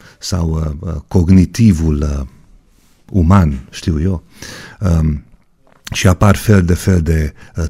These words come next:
trenduri, uh, unele mai mult decât, unele mai mult isterice, altele mai mult, uh, um, umane, um,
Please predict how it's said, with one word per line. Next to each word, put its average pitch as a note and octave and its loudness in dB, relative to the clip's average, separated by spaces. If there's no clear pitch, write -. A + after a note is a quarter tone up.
trenduri, D#2 0
uh, C#2+ -4
unele A2+ 4
mai F#2 4
mult G2+ 4
decât, F2 -4
unele A#2 4
mai G#2 6
mult A2+ 6
isterice, A2+ 2
altele G2+ 2
mai F2 2
mult, F2+ 2
uh, D#2 -2
um, C#2 -6
umane, G2+ 4
um, D#2 0